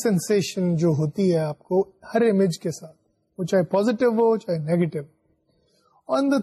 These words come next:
third component is meaning، ایک میننگ ہے جو آپ نے اس امیج کو دے دیا، اس امیج کے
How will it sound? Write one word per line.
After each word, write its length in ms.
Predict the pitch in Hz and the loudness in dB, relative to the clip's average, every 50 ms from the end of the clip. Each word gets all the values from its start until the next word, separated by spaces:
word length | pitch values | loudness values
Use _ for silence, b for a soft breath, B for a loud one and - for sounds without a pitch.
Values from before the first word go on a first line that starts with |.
| - - | -2 -2
third 260 | - 311 330 339 330 - 302 | 0 2 2 2 0 0 -2
component 580 | 262 240 226 262 262 269 285 294 294 269 302 | -4 -2 0 0 0 0 0 -2 0 0 2
is 60 | 277 233 214 190 196 | 2 4 4 4 4
meaning، 420 | 208 226 226 226 214 190 170 156 143 139 - _ _ _ _ _ _ _ _ _ _ _ _ - | 4 4 2 2 2 2 2 0 -2 -4 -8 _ _ _ _ _ _ _ _ _ _ _ _ -4
ایک 220 | 277 285 269 - 214 180 180 190 | -2 -2 0 0 2 2 4 4
میننگ 360 | 220 262 294 320 311 294 269 | 4 4 2 2 2 2 2
ہے 140 | 247 247 240 | 2 2 2
جو 180 | 220 233 226 208 | 2 2 2 4
آپ 220 | 202 196 190 - 214 | 2 2 0 -2 0
نے 100 | 208 214 | 2 2
اس 220 | 214 208 - - 208 196 | 2 2 0 -2 -2 0
امیج 220 | 185 190 180 165 | 0 0 0 0
کو 120 | - - 202 170 160 151 | 0 0 0 2 2 0
دے 60 | 151 139 151 | 0 -2 -2
دیا، 160 | 160 151 147 143 - - _ _ _ _ _ _ _ _ _ _ _ _ _ _ _ _ _ _ - | -4 -4 -6 -8 -12 -18 _ _ _ _ _ _ _ _ _ _ _ _ _ _ _ _ _ _ -16
اس 120 | 170 - 196 202 | -6 -2 0 2
امیج 240 | 208 214 185 - | 2 2 0 0
کے 100 | - 190 | -2 -2